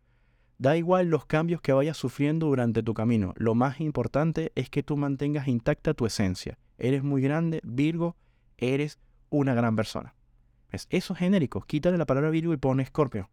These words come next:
Quita la palabra Escorpio y pon Piscis. Es, no, es, aplica para todos los seres humanos. Entonces, eso es lo que yo cuestiono cuando me vienen a decir algo que es muy genérico. Que claro, evidentemente lo voy a asociar conmigo porque sí,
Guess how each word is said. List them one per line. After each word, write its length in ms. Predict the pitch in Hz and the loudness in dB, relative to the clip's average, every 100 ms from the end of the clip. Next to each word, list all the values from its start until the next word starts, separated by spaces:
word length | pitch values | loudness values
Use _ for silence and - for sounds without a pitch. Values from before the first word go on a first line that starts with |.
| _ _ _ _ - | _ _ _ _ -6
Quita 200 | 135 165 | 0 2
la 100 | 151 | 4
palabra 460 | 127 131 139 135 | 2 4 2 0
Escorpio 360 | 127 - 139 135 | 0 -2 0 0
y 20 | |
pon 200 | 123 123 | 0 -2
Piscis. 460 | 127 143 - - - _ | -2 -4 -4 -12 -18 _
Es, 180 | 170 190 | -8 -4
no, 120 | 220 - - - | -8 -8 -20 -10
es, 160 | 185 208 | -6 -4
aplica 340 | 180 208 214 226 | -4 -2 0 2
para 180 | 190 | 2
todos 220 | 175 196 202 | 2 0 0
los 120 | 170 | 0
seres 180 | 180 180 | -2 -2
humanos. 280 | 170 156 - _ _ _ _ | -2 -2 -4 _ _ _ _
Entonces, 380 | _ 127 127 156 - _ _ | _ -6 -4 -6 -12 _ _
eso 440 | 165 170 - 165 - | -2 -2 0 -4 -2
es 180 | 139 139 | -2 0
lo 140 | 156 | -2
que 180 | 139 120 | 0 0
yo 320 | 123 127 131 - | 2 2 0 -4
cuestiono 760 | 131 120 - 156 147 123 147 - | -2 -2 0 2 2 2 -2 -6
cuando 380 | - 117 113 113 | -2 2 2 2
me 160 | 117 | 2
vienen 260 | 113 123 147 | 2 0 2
a 100 | 143 | 0
decir 340 | 123 - 139 | -2 -2 2
algo 360 | 143 135 135 156 - _ _ _ | 2 2 0 -2 -8 _ _ _
que 100 | 123 | -2
es 80 | 113 | 0
muy 260 | 139 143 | 0 0
genérico. 680 | 123 131 147 160 120 - 107 _ _ _ _ - | 0 0 2 2 0 -4 -10 _ _ _ _ -4
Que 200 | 120 113 | -4 0
claro, 280 | 123 170 | 2 2
evidentemente 540 | 131 113 113 135 143 170 | 2 0 0 0 0 0
lo 100 | 156 | 0
voy 100 | 131 | 0
a 40 | |
asociar 320 | 131 - 139 | -2 -2 -2
conmigo 400 | 120 147 151 147 | 0 0 0 -2
porque 380 | 190 165 - 104 | 0 -2 -2 -6
sí, 420 | 92 95 98 139 | -6 -4 -2 -4